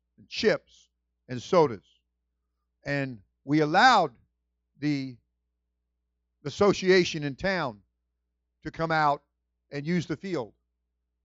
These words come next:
And we manned the concession stand. We didn't do it really to make money.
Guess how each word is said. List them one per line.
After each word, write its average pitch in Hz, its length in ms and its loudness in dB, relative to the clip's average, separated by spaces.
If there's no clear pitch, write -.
And 143 160 -14
we 160 160 -2
manned 151 460 -4
the 151 60 -12
concession 151 500 -2
stand. 110 340 -14
We 156 100 0
didn't 208 200 0
do 247 160 2
it 196 120 2
really 165 200 -4
to 147 100 -14
make 147 200 -6
money. 160 380 -8